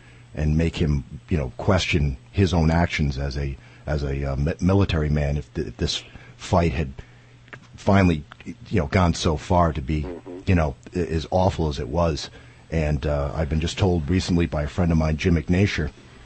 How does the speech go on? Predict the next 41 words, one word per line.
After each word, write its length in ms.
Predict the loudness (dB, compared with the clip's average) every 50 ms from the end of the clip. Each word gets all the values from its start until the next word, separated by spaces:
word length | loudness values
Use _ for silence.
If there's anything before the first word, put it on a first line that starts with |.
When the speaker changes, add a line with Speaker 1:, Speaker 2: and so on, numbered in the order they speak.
| -18 -18 -16 -10 -6
Speaker 1:
uh, 360 | -4 -2 -2 -2 -2 -4 -6 -6 -6
historian 460 | -6 -6 -2 0 0 2 2 2 2
in 60 | 0 -2
Smithfield, 580 | 0 4 4 4 4 4 2 2 2 0 -4 -8 -14 -20 -20 -20 -20 -20 -20 -20 -14 -6
that, 340 | -4 -4 -4 -4 -4 -6 -4
uh, 120 | -4 -4 -2
the 60 | 2
King 180 | 4 4 6
Philip 260 | 6 6 4 4 2 0 -4 -4
War 220 | 2 4 6 6 6
could 180 | 4 0 -2
have 120 | -2 -2 -2
come 200 | 2 2 4 4
to 140 | 4 2 0
a 40 |
head, 460 | 0 2 2 2 2 0 -2 -4 -6 -6
uh, 300 | -4 -2 -2 -2 -2 -4 -6 -10 -16 -20 -20 -20 -20 -20 -8 -2
in 160 | 0 2 2
Smithfield, 480 | 2 4 6 6 6 6 4 2 2 2
Rhode 140 | 2 0 2
Island, 340 | 2 4 4 4 4 2
and 100 | 2 0
not, 320 | 0 0 -2 -4 -6 -6 -4
uh, 260 | -4 -2 -2 -4 -6 -6 -10 -10 -8
Rehoboth, 380 | -8 -6 -4 -2 -2 -2 -2 0
Massachusetts. 760 | 0 0 0 -2 -4 -6 -4 -2 -2 0 -2 -2 -6 -8 -12 -16 -20 -20 -20 -20 -20 -12 -8
There 120 | -6 -4 -4
was 140 | -2 0
almost 260 | 0 0 0 0 -2 -4
the 80 | -6
same, 440 | -4 -2 0 2 2 2 2 0 -2 -4 -10 -20 -20 -20 -20 -20 -20 -12 -8
uh, 360 | -6 -6 -6 -6 -6 -8 -10 -12 -14 -20 -18 -12 -10
uh, 140 | -10 -8 -4
conflict, 500 | -2 2 4 4 4 2 2 -2 -4 -4
the 80 | -8
same, 400 | -6 -2 0 2 4 4 2 2 -2 -8 -20 -20 -20 -18 -18 -20 -20 -16 -8 -4
uh, 320 | -4 -2 -2 -2 -2 -4 -4 -4 0
rock 260 | 2 2 2 2 2
structure 460 | 0 0 0 0 0 0 0 0 0
in 80 | 0 0
a, 160 | -2 -2